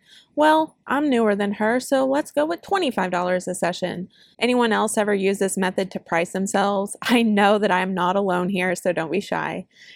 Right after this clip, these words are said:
Anyway, after about two sessions and well over ten hours just in retouching time alone, I quickly realized that I needed some help. This was not gonna be sustainable, and twenty-five dollars a session, it was not gonna get me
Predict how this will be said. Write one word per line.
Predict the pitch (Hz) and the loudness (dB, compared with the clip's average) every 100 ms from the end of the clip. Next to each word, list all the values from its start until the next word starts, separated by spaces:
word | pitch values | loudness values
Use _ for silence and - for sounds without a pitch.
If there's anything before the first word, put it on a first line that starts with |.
| - - | -14 -2
Anyway, | 247 277 262 185 185 185 - | 0 2 2 2 0 -2 -2
after | 196 220 202 | -4 0 0
about | 196 - | 0 -2
two | 262 302 | 0 0
sessions | 262 208 - 233 220 - | 2 0 0 -2 -2 -2
and | 185 185 - | -2 -2 -4
well | 190 185 202 220 233 226 - - | -4 0 4 6 4 2 -2 0
over | 196 208 208 185 185 | 2 2 4 4 2
ten | - 214 226 | -2 0 2
hours | 208 190 196 190 | 2 2 0 -4
just | - - 190 190 | -4 0 0 0
in | 233 226 | -2 0
retouching | 214 220 214 233 226 | 0 0 0 0 -2
time | 214 208 220 | 0 -2 0
alone, | 262 240 202 185 185 - - - - - | 0 0 0 0 -4 -8 -20 -20 -8 0
I | 214 226 | 2 2
quickly | - 254 262 269 | 2 2 4 4
realized | 233 190 196 190 190 | 4 2 2 0 -2
that | 196 | -2
I | 185 | 0
needed | 180 185 185 | -2 -2 -4
some | 202 196 | -4 0
help. | 185 180 - _ - - | 0 0 -4 _ -20 -6
This | 208 214 | 0 0
was | 214 202 | 0 0
not | 190 185 | 2 2
gonna | 240 247 | 0 -2
be | 285 | -2
sustainable, | - 302 - 214 208 202 196 214 - - _ - | -2 -2 0 0 0 2 2 0 -8 -20 _ -2
and | 220 220 202 - _ | 2 2 2 -4 _
twenty-five | - - 226 262 294 285 | -6 0 2 2 2 2
dollars | 226 233 233 | 4 2 2
a | 190 | -2
session, | - 190 - 233 233 | -2 -2 0 -2 -2
it | - 208 208 | -2 -2 0
was | 208 208 | 0 2
not | 202 214 | 2 0
gonna | 226 | -2
get | 214 202 | -2 -2
me | 202 | -2